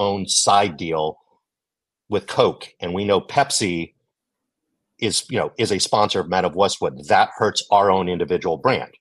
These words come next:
So we don't hold that against them. We say, "Okay, you won't, you don't need to do that one. We'll ask you, can you, you know,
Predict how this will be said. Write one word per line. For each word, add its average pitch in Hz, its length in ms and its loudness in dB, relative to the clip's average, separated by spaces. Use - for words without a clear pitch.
So - 140 -4
we 139 140 2
don't 190 180 2
hold 151 300 0
that 113 160 4
against 123 340 -2
them. 80 280 -8
We 104 120 -4
say, 117 200 2
"Okay, 123 280 0
you 101 240 -2
won't, 117 320 2
you 120 120 0
don't 151 160 4
need 127 140 -2
to 113 80 0
do 104 160 0
that 104 280 4
one. 78 280 -2
We'll 110 240 4
ask 104 300 2
you, 98 300 -2
can 101 140 -4
you, 98 340 -4
you 101 80 -6
know, 80 120 -4